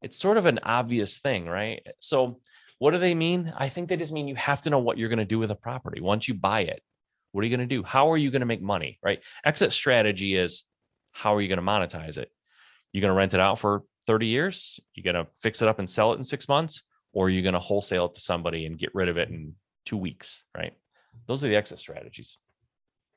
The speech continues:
That's a weird question. Not, not the person who asked, but the person who they were talking to who said, "You have to have an exit strategy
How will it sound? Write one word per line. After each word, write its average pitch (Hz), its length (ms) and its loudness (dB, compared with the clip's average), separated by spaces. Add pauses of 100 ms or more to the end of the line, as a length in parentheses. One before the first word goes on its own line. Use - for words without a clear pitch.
(400)
That's 123 120 -2
a - 20 -2
weird 90 220 -2
question. - 360 -6
Not, 135 260 2
not 147 160 4
the - 80 2
person 135 300 2
who 101 160 -2
asked, 85 300 -2 (320)
but 113 100 4
the - 60 -6
person 120 380 2
who 98 280 2
they 90 140 4
were 85 120 2
talking 87 420 0
to 80 280 -4
who 90 80 -6
said, 82 340 -2 (520)
"You 85 80 -6
have 90 200 0
to - 80 -10
have 85 180 2
an 80 60 0
exit 76 260 -4
strategy 78 640 -2